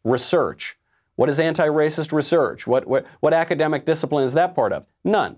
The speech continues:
He's a contributor for The Atlantic and a C B S News correspondent, so he's just another leftist media hack. And even on the academic front, you say, "Okay, well, he's a professor, right? He's gotta be a real academic, right?"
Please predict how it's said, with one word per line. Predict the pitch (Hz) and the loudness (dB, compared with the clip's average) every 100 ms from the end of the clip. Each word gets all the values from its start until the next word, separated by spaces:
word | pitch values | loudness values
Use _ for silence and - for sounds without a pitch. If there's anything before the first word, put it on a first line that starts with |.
| _ _ - | _ _ -2
He's | 156 233 | 0 2
a | |
contributor | 156 143 190 185 175 165 | 0 0 0 2 2 0
for | 160 147 143 - | 0 0 0 -2
The | 120 123 123 120 107 | -2 2 0 0 -2
Atlantic | 101 127 151 170 165 - | -2 0 0 0 0 -4
and | 107 98 | -4 -2
a | |
C | - 123 | -2 0
B | 123 | 2
S | 107 | 2
News | 143 143 | 0 0
correspondent, | - 123 123 123 117 123 123 - _ | 0 0 0 -2 0 -2 -4 -18 _
so | - 135 | 0 2
he's | 123 | 2
just | 135 120 117 | 0 -2 0
another | 107 107 104 | 0 0 -2
leftist | 90 101 98 107 98 - | 0 -2 -2 -4 -6 -6
media | 104 98 92 90 - _ | -4 -2 -2 -4 -6 _
hack. | - 180 180 - _ - - - - | -4 -4 -4 -12 _ -20 -20 -14 -2
And | 170 175 180 175 170 _ _ _ _ _ - - 208 | 0 2 2 0 -2 _ _ _ _ _ -20 -8 2
even | 233 247 226 | 4 4 2
on | 196 | 2
the | 180 | 2
academic | 165 165 170 175 - | 0 0 0 0 -2
front, | 170 127 - _ _ _ _ _ _ _ | -2 -2 -4 _ _ _ _ _ _ _
you | 120 | -2
say, | 120 143 | 2 2
"Okay, | 123 | 2
well, | 123 123 120 | 2 2 2
he's | 151 143 | 0 0
a | |
professor, | - 156 233 - | -2 0 0 -2
right? | 87 117 | -2 0
He's | 139 | 0
gotta | 190 | 0
be | 143 | 0
a | 92 | 0
real | 110 107 | 2 2
academic, | 101 107 139 - | 0 -2 -4 -2
right?" | 117 | -2